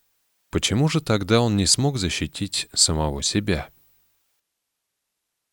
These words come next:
Хотя Господь Кришна всесилен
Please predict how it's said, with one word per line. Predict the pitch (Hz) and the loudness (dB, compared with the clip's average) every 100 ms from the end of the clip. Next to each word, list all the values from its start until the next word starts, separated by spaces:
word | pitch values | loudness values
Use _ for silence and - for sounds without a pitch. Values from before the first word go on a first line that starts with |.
| _ _ _ _ _ | _ _ _ _ _
Хотя | - 87 - 80 | -2 -2 2 0
Господь | 76 78 - 80 | 2 0 0 -2
Кришна | - 85 80 82 | 0 -2 0 -2
всесилен | 76 - 73 - 120 123 110 98 | -2 0 0 0 2 2 2 0